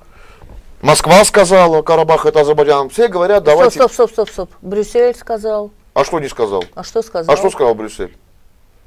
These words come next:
Speaker 1: Статус Карабаха надо определить.
Speaker 2: Все.
Speaker 1: Если я говорю вам, статус Карабаха надо определить, значит, пока у него нет статуса, он там. И если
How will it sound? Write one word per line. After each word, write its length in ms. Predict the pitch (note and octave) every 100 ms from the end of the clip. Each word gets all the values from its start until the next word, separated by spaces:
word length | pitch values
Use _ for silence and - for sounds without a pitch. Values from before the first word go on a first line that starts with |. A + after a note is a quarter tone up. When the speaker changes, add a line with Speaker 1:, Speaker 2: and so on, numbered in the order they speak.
| _ _ _ _ -
Speaker 1:
Статус 380 | - G3 G3
Карабаха 420 | - F3 F#3 A#3 G3
надо 200 | F3 E3
определить. 600 | D#3 C3+ B2+ G2+ - - -
Speaker 2:
Все. 300 | - F3+ G3+ _ _ _
Speaker 1:
Если 320 | A#2+ F#3 G3 D3+
я 120 | E3+
говорю 320 | E3 E3 E3
вам, 160 | D#3 D3
статус 340 | - D#3+ D3
Карабаха 480 | - D3 C3+ C#3 -
надо 240 | B2 B2+ A#2
определить, 640 | C3 B2+ D#3+ C#4 G#3 - - - _ _ _ _ _ _
значит, 400 | G2 C#3+ D#3 C#3+
пока 240 | D3+ D3 F3
у 40 |
него 180 | D#3+ D3
нет 160 | C3+
статуса, 460 | - A3+ A#3 A#3 D3+
он 300 | - E3 F#3+
там. 300 | E3+ A2+ D#2+ - - - - - _ _ _ _ - - -
И 60 | C3+
если 300 | A4+ -